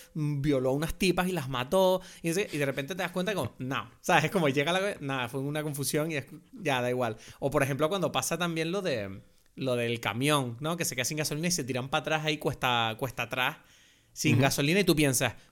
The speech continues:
Speaker 1: "Uf, de repente esto es como una especie de persecución de supervivencia,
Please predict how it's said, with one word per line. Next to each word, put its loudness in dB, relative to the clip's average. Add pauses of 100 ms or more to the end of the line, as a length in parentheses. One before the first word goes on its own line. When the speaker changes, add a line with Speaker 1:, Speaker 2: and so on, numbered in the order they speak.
Speaker 1:
"Uf, 4
de 2
repente -4
esto -14
es -18
como -4
una -4
especie -2
de 0
persecución -2
de -2
supervivencia, -2